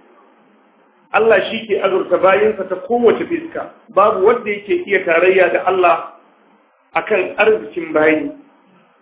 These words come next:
Sannan Allah shi ke karɓar rayukansu shi shi kaɗansa. Babu wanda yake tarayya da Allah a wajen karɓar rai. Babu wata rai, babu wata rai da za ta mutu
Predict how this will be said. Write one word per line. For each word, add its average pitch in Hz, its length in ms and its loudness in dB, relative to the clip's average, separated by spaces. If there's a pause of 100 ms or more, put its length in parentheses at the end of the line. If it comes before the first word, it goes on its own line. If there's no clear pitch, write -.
(320)
Sannan 185 300 0
Allah 196 280 4
shi 214 180 -8
ke 196 140 -4
karɓar 175 280 0
rayukansu 190 880 0
shi 196 240 -10
shi 190 180 -8
kaɗansa. 196 560 0 (920)
Babu 214 360 2
wanda 202 160 -4
yake 185 340 -2
tarayya 180 460 4
da - 140 0
Allah 180 420 2
a 165 40 -2
wajen 175 280 -2
karɓar 147 320 -2
rai. 143 240 -4 (1040)
Babu 202 400 2
wata 196 240 0
rai, 196 440 0 (100)
babu 185 380 2
wata 185 280 2
rai 196 400 0 (760)
da 160 100 -4
za 196 320 4
ta 185 80 0
mutu 202 520 -4